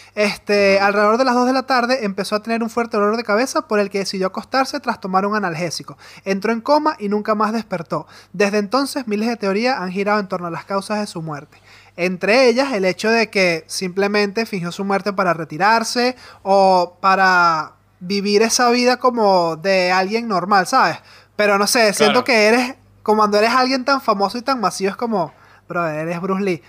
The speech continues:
Speaker 1: Por mucho
Speaker 2: Y aparte
Speaker 1: que
Speaker 2: que no,
Speaker 1: existe
Speaker 2: o
Speaker 1: el,
Speaker 2: sea
Speaker 1: por mucho que existe el estereotipo discriminatorio y xenófobo de que todos los asiáticos son iguales,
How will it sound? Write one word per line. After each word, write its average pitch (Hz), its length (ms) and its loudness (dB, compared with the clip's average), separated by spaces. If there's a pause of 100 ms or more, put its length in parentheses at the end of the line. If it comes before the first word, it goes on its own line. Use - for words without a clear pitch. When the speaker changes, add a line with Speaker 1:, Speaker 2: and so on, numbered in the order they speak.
(100)
Speaker 1:
Por 202 180 2
mucho 208 240 2
Speaker 2:
Y - 20 4
aparte 262 220 4
Speaker 1:
que 214 60 4
Speaker 2:
que 196 100 4
no, 196 60 0
Speaker 1:
existe 180 200 4
Speaker 2:
o - 0 -
Speaker 1:
el, 285 60 2
Speaker 2:
sea 285 120 4
Speaker 1:
por 226 120 2
mucho 254 220 -2
que 247 80 -6
existe 233 320 -4
el 269 60 0
estereotipo 208 580 -4
discriminatorio 208 960 -2
y 208 80 -8
xenófobo 208 520 0
de 208 120 -2
que 170 100 -10
todos 247 260 2
los 240 160 -2
asiáticos 208 540 -4
son 208 160 -4
iguales, 202 400 0